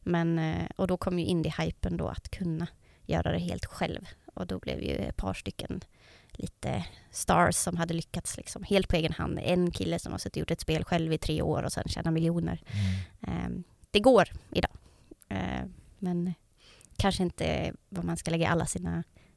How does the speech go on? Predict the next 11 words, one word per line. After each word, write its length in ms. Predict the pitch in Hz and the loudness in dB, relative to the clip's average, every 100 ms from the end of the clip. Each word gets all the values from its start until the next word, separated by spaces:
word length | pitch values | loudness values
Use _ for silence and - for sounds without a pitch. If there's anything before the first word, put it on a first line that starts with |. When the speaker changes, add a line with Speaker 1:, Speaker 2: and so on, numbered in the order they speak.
| - | 0
Speaker 1:
ägg 200 | 170 170 | 0 2
i 40 | |
den 160 | 165 170 | 2 2
korgen. 360 | - 95 - - | 0 -2 -2 2
Speaker 2:
Nej. 320 | 104 104 95 | 4 4 4
Speaker 1:
Det 60 | - | 2
är 40 | |
svårt. 320 | 95 - - - 117 | 2 0 -6 -4 -4
Speaker 2:
<laughs> 120 | - | -2
Nej. 420 | - 98 98 98 - - - - - - - - | 2 6 6 4 -2 -16 -16 -16 -18 -20 -20 -2
Ehm, 880 | 107 107 107 104 101 101 101 101 | 6 8 10 10 8 8 6 4